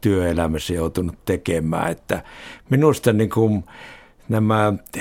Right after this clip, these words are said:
protestanttinen et-, etiikka, kalvinistinen etiikka, niin koskee kyllä niin kuin ihan riittävästi niitä ihmisiä, jotka käy töissä, jotka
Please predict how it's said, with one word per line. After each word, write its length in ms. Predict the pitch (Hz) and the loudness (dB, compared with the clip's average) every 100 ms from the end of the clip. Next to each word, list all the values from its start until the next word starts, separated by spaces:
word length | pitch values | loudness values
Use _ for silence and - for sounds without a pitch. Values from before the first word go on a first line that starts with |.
| - - - - | -6 -6 -8 0
protestanttinen 1080 | 120 120 131 107 - 95 85 - 92 92 | 0 4 2 2 0 -2 0 -2 0 0
et-, 260 | 92 - - | 0 -4 -4
etiikka, 640 | 107 92 107 92 - 87 87 | -2 0 0 0 -2 -2 0
kalvinistinen 1000 | - 104 92 87 85 - - 85 90 95 | 2 2 2 0 -2 -4 -4 -2 -2 -2
etiikka, 540 | 107 101 92 - 92 | -2 0 -2 -4 -4
niin 220 | 85 87 - - - - _ | -2 -4 -8 -18 -20 -20 _
koskee 480 | 113 113 - 110 98 | 0 0 0 0 0
kyllä 400 | - 120 110 98 | 0 2 4 2
niin 160 | 98 101 | 0 0
kuin 260 | 110 117 | 0 2
ihan 200 | 120 117 | 2 2
riittävästi 720 | 113 139 127 - 104 95 - | 4 4 4 2 0 0 0
niitä 180 | 113 - | -2 0
ihmisiä, 480 | 120 110 101 87 95 | 0 2 0 0 0
jotka 260 | 98 - 104 | -2 -2 -2
käy 320 | - 120 101 | 0 2 2
töissä, 540 | - 107 98 82 - | 2 2 2 -2 -2
jotka 440 | 85 85 - 98 | -2 -2 -2 -4